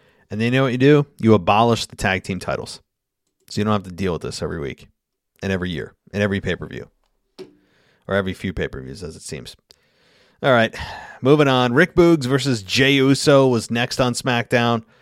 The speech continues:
The Usos were set to make clear their WrestleMania thirty-one, uh, thirty-eight plans, but Shinsuke Nakamura and Rick Boogs interrupted them in a moment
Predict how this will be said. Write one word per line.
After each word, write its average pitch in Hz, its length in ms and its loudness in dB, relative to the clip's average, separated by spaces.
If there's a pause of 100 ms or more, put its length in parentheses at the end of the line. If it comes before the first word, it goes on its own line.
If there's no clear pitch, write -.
(520)
The 131 120 6
Usos 180 440 4
were 120 100 -4
set - 300 -4
to 156 80 0
make 139 280 0
clear 175 400 2
their 113 160 2
WrestleMania 120 560 0
thirty-one, 113 560 0
uh, 104 120 -2
thirty-eight 110 400 -2
plans, 156 340 -2
but 95 140 -8
Shinsuke 196 500 0
Nakamura 113 460 0
and 104 100 -4
Rick - 180 -6
Boogs 110 360 -2
interrupted 165 540 -2
them 95 200 -8
in 113 80 -4
a 120 60 0
moment 117 420 2